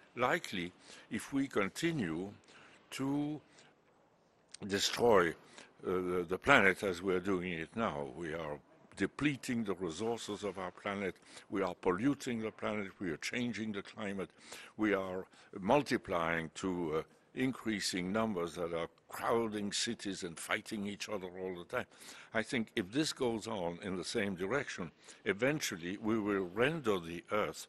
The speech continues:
uninhabitable and will disappear. But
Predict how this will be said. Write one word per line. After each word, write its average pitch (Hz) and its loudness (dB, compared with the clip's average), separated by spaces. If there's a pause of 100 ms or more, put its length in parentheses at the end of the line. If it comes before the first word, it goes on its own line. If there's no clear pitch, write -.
(360)
uninhabitable 131 4 (440)
and 95 0
will 117 4
disappear. 117 -2 (1200)
But - 2